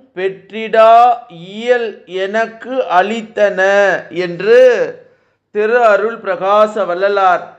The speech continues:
ராமலிங்க சாமிகள் பாடி அருளச் செய்த திருவருப்பா அகவல் வரி பாடல்.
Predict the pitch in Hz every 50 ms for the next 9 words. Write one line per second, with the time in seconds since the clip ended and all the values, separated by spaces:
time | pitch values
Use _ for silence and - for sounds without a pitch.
0 | _ _ _ _ - 147 165 175 190 208 226 233 226 220 208 196 202 196 190 -
1 | 175 165 160 160 156 160 151 170 202 214 220 220 214 - - 175 165 165 175 185
2 | 190 196 208 208 220 214 214 226 220 202 - - - 170 175 180 196 202 202 190
3 | 196 - - - 170 165 165 160 175 190 220 247 247 233 214 180 139 - - -
4 | - _ _ _ _ _ - - 214 220 240 240 233 226 214 202 196 185 - -
5 | - - 208 214 220 226 233 226 - - 160 175 180 180 208 202 196 220 220 220
6 | 202 170 185 175 175 196 214 214 208 185 170 160 151 139 127 110 -